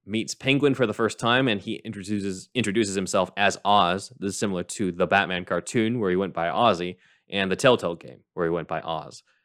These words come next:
And, of course, as noted, this version of Oswald looks like the Alex Ross version of Penguin in War on Crime. In both scenes,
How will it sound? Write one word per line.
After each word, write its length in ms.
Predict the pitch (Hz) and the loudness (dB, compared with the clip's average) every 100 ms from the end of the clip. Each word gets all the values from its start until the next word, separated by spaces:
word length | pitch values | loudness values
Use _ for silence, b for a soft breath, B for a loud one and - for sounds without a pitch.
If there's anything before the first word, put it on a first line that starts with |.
| _ - | _ 0
And, 260 | 160 156 | 4 4
of 100 | 127 | 4
course, 240 | - 110 104 | 4 4 4
as 240 | 98 95 | 0 0
noted, 340 | 98 95 92 87 | 2 2 2 0
this 140 | 104 | -2
version 300 | 104 101 95 | 0 0 0
of 80 | 82 | -6
Oswald 600 | 90 92 92 92 90 82 | 0 0 2 0 0 2
looks 320 | 143 180 - | 4 4 2
like 340 | 85 65 - _ _ | -8 -10 -14 _ _
the 100 | 117 | -2
Alex 300 | 98 98 95 | 2 2 2
Ross 240 | 107 95 98 | 0 0 0
version 400 | 92 87 87 87 _ - | -4 -4 -6 -12 _ -10
of 160 | 104 - | -10 -4
Penguin 360 | 104 90 87 87 | -2 0 -4 -4
in 160 | 101 | -6
War 240 | 92 95 87 | -2 0 0
on 140 | 82 85 | -2 -6
Crime. 460 | - 98 78 85 _ _ _ _ | -2 -2 -2 -6 _ _ _ _
In 300 | 110 95 87 | -2 0 0
both 260 | 98 165 147 | 6 6 6
scenes, 560 | - 170 107 82 98 | -2 0 0 -2 -8